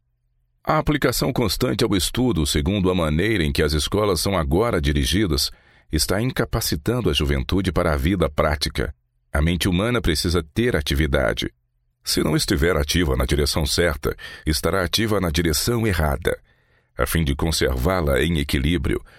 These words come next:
o trabalho e o estudo devem estar unidos nas escolas. Deveriam ter sido tomadas providências nas gerações passadas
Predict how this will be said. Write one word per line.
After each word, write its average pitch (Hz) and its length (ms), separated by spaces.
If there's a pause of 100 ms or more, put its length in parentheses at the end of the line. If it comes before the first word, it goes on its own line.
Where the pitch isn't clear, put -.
(140)
o - 120
trabalho 117 500
e 92 60
o 80 100
estudo 92 480
devem 78 320
estar 82 340
unidos 80 560
nas 62 200
escolas. - 640 (440)
Deveriam 143 460
ter 113 160
sido 117 240
tomadas 92 480
providências 80 760
nas 76 220
gerações 80 480
passadas 82 640